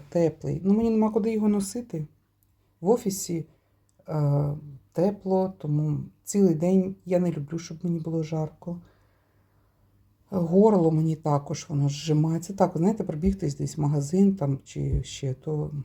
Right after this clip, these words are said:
добре. А так мені оце все мішає, мені треба, щоб все вільне було, не по мені. Щось я вже так звикла до цього.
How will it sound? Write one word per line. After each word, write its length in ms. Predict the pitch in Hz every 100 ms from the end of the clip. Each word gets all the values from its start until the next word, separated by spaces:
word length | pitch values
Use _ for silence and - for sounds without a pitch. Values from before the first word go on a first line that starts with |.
| _
добре. 480 | 165 143 131 131 147 - _ _ -
А 100 | -
так 260 | 147 214 214
мені 200 | 190 190
оце 160 | 190
все 200 | 151 -
мішає, 500 | 160 151 - 147 151
мені 160 | 151 160
треба, 260 | 170 160 160
щоб 180 | -
все 240 | 165 - 170
вільне 640 | 139 143 170 185 156 151
було, 680 | 147 143 156 147 147 147 143
не 140 | 151
по 180 | 151 165
мені. 600 | 160 156 156 147 170 156 -
Щось 300 | 190 190 170
я 120 | 156
вже 160 | 156
так 240 | 156 156 139
звикла 640 | 143 151 240 233 - 151
до 140 | 151
цього. 540 | 151 - 151 143 160